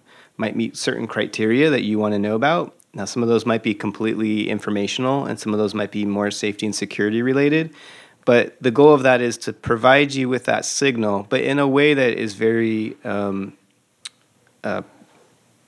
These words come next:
respecting privacy and, and those types of things. So that's, that's a really cool thing, especially from a pastoral perspective. Uh, another big one that's really exciting is just the whole new U I. So r-, in eight oh, Rock gets a new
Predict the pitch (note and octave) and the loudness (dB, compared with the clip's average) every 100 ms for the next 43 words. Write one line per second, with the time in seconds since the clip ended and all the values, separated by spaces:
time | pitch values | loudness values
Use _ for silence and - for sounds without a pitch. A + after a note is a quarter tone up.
0 | - C3 - C3 A#2 A#2+ A2 G2+ G2+ G2 | -4 -4 2 2 2 -2 -2 2 2 4
1 | G2+ - G2+ F#2+ G2 G2+ G2 - G2+ G2+ | 0 -4 -4 -4 -6 -8 -10 -8 -6 -6
2 | - F2+ - G2+ G2 F#2 G#2+ - A2+ A2 | -6 -8 -8 -10 -8 -10 -12 -4 -4 0
3 | A#2+ - - - A2 A#2 G#2+ G#2 G#2 G#2+ | -2 -2 -6 -4 0 0 0 0 -2 -4
4 | G2 G2 F#2+ - G#2+ - G2 G2+ - F#2 | -2 -2 -4 -4 -6 -6 -4 -4 -2 -4
5 | - F2 F2+ D2+ F2+ - F2 - F#2+ - | -2 -2 -2 -4 -8 -8 -10 -8 -10 -10
6 | - - - - - - - - - - | -20 -20 -20 -20 -20 -20 -20 -20 -20 -20
7 | _ _ _ A2 A2 A#2+ C#3+ D3+ D3+ D3 | _ _ _ 2 4 6 6 6 6 4
8 | D3+ C#3 - A#2+ C3+ E3+ C3+ A2 A#2 A2 | 4 2 0 0 4 6 4 2 0 0
9 | A2+ A2 G#2+ G2+ - G#2+ - A2 A2+ A2 | 0 0 -2 -6 -8 -8 -6 -6 -4 -2
10 | A2 G#2+ G#2 G2+ F#2+ A2 C3+ C3+ - - | -2 -2 -2 0 0 0 -2 -6 -16 -20
11 | - D#3 - G#2 G2+ G2 G2 A2+ - G#2+ | -20 -16 -6 -4 -2 -2 -4 -6 -6 -4
12 | G2+ G#2+ G#2+ G#2+ G#2 G#2 G2 - G#2 G2+ | -6 -4 -2 0 0 0 -2 -4 -6 -4
13 | G2 G2 G2+ | -4 -4 -6